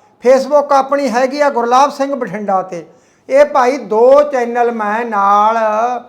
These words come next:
ਤੁਹਾਡੇ ਉਤਸ਼ਾਹ ਨਾਲ, ਤੁਹਾਡੇ ਉਪਰਾਲੇ ਨਾਲ, ਤੁਹਾਡੀ ਵਾਹ ਦੇ ਉੱਤੇ ਮੈਨੂੰ ਭਰਪੂਰ ਹੰਗਾਰਾ ਮਿਲਣ 'ਤੇ ਦੋ ਚੈਨਲ ਮੈਨੂੰ ਜੋੜਨੇ ਪਏ।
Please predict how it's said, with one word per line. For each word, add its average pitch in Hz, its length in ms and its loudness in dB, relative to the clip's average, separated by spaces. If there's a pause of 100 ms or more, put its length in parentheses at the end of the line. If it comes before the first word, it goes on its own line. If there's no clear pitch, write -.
(400)
ਤੁਹਾਡੇ 240 340 2
ਉਤਸ਼ਾਹ 220 680 -2
ਨਾਲ, 233 380 -4 (480)
ਤੁਹਾਡੇ 247 300 0 (120)
ਉਪਰਾਲੇ 208 540 -4
ਨਾਲ, 226 400 -2 (600)
ਤੁਹਾਡੀ 285 760 -2 (260)
ਵਾਹ 226 380 2
ਦੇ 311 100 0
ਉੱਤੇ 254 720 0 (560)
ਮੈਨੂੰ 226 540 -4
ਭਰਪੂਰ 269 500 -4
ਹੰਗਾਰਾ 220 580 0
ਮਿਲਣ 226 280 -8
'ਤੇ 254 280 0
ਦੋ 202 160 -2 (120)
ਚੈਨਲ 208 420 -4
ਮੈਨੂੰ 202 340 -8
ਜੋੜਨੇ 190 420 -4
ਪਏ। 185 380 -6